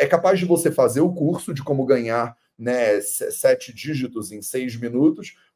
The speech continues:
é, atendendo com a Ayurveda sem sair de casa, essas coisas loucas,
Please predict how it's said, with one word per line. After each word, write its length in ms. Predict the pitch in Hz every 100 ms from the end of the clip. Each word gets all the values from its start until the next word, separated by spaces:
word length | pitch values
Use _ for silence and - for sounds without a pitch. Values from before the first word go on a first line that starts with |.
| -
é, 120 | 127 127 117
atendendo 540 | 123 131 120 127 127 117
com 160 | 117
a 60 | 117
Ayurveda 440 | 117 107 117 113
sem 220 | 110 123 139
sair 320 | 127 113 110
de 140 | 107
casa, 560 | - 95 117 139 196 - _
essas 240 | - - -
coisas 300 | 104 98 107
loucas, 400 | 123 156 170 180